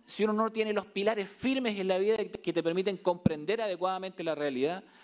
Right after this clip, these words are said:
y trazar objetivos que realmente sean plenos y sustentables en el tiempo, no solamente arraigados a las debilidades humanas, sino que afirmados en el Señor? Por eso,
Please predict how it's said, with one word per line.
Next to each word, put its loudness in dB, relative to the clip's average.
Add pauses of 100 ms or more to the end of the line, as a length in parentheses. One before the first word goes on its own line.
(140)
y 0
trazar 0
objetivos 0
que -4
realmente -4
sean -4
plenos -2 (1500)
y -8
sustentables -2
en -6
el -4
tiempo, -2 (200)
no 0
solamente -2
arraigados 0
a -4
las -4
debilidades 0
humanas, -4 (320)
sino -2
que -2
afirmados -2 (140)
en -4
el -2
Señor? -2 (1040)
Por 2
eso, -6